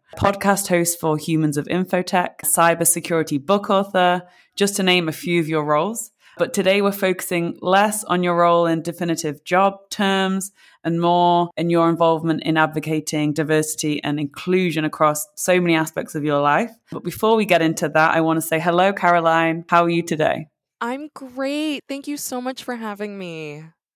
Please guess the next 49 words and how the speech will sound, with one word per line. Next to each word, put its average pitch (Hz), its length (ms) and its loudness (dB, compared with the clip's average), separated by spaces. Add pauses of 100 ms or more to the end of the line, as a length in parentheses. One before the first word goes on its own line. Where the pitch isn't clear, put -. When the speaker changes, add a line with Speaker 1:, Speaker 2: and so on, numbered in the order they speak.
(140)
Speaker 1:
It's - 200 -6
so 226 160 4
lovely 202 400 0
to 185 100 0
have 165 160 0
you 170 140 -4
on, 160 160 -2
really. 156 260 -2
And - 160 -6
I'm 175 80 2
so 214 160 0
excited 190 400 0
to 180 80 -4
get 160 160 2
into 170 280 -2
it. 240 200 -2
I'm 185 100 0
gonna 202 200 2
give 208 100 2
our 180 140 4
listeners 180 320 -2
a 175 40 -4
little 170 380 0
feel 208 460 2
for, 175 260 2
for 180 160 -2
what 175 140 2
you're 165 120 2
all 160 120 0
about, 185 500 4
some 175 140 -2
of 160 100 -4
your 160 80 -6
background. 190 800 0
So 190 240 2
as 208 160 4
I 214 80 4
mentioned, 196 400 -2
you 202 80 -4
contribute 214 480 -2
so 214 240 2
much 190 300 2
to 196 100 -2
this 190 120 -2
conversation 170 760 -2
of 156 180 -2
diversity 156 560 0
and 156 80 0
inclusion 147 540 -4